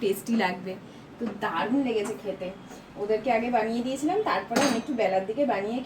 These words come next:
খেয়েছি। আর এই দেখো, আমি কিন্তু দুপুরবেলায় আজকে সব পরিষ্কার করে রেখেছি, কিন্তু মাজিনি গ্যাসটা। এমনি ভালো করে ঘষে মেজে, আহ, ঘষে পরিষ্কার করে আর এই, এইগুলো ধুয়ে রেখেছিলাম। তবে রাতে আমাকে মাজতেই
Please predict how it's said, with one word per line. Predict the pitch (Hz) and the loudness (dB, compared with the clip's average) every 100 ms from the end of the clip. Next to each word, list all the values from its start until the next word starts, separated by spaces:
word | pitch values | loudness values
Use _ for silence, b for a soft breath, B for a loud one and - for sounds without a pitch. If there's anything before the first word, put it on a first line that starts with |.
| 247 | -2
খেয়েছি। | 208 196 202 | -4 -2 -2
আর | 233 | 4
এই | 285 262 | 6 6
দেখো, | 214 - 214 180 - | 2 0 -6 -6 -6
আমি | 196 233 226 | -2 -2 0
কিন্তু | 262 247 | 0 0
দুপুরবেলায় | 254 247 247 247 285 370 | -2 -4 0 4 4 6
আজকে | 254 - 269 | 4 2 -4
সব | 294 285 | -4 -6
পরিষ্কার | 240 247 285 | -6 -4 -2
করে | 262 285 | 2 2
রেখেছি, | 285 247 269 339 349 | 2 -2 -6 -6 -4
কিন্তু | 277 381 | 0 2
মাজিনি | 277 247 262 247 202 | 4 4 4 2 0
গ্যাসটা। | - 185 - 175 - - 240 - - | 2 2 0 -4 -4 -2 0 0 0
এমনি | 226 247 254 240 - | -2 0 0 -2 -6
ভালো | 226 220 | -2 -2
করে | 254 285 | 0 -2
ঘষে | 247 233 233 349 | 0 0 0 0
মেজে, | 381 240 233 466 | 2 2 0 -2
আহ, | - 190 202 240 | -2 -2 -2 -4
ঘষে | 233 320 | -4 -4
পরিষ্কার | 269 262 - 294 | -2 -4 -2 -2
করে | 330 587 523 | 0 -2 0
আর | 254 220 | 0 0
এই, | 220 214 208 | -4 -6 -4
এইগুলো | 247 233 277 277 | -4 -2 0 0
ধুয়ে | 226 190 | 0 -2
রেখেছিলাম। | 170 185 185 170 - - - - - - | -2 -10 -10 -12 -12 -18 -20 -20 -18 -14
তবে | 240 254 | -10 -2
রাতে | - - 330 | 0 0 0
আমাকে | 330 320 311 | 0 0 0
মাজতেই | 294 285 - 208 | -2 -2 -2 -2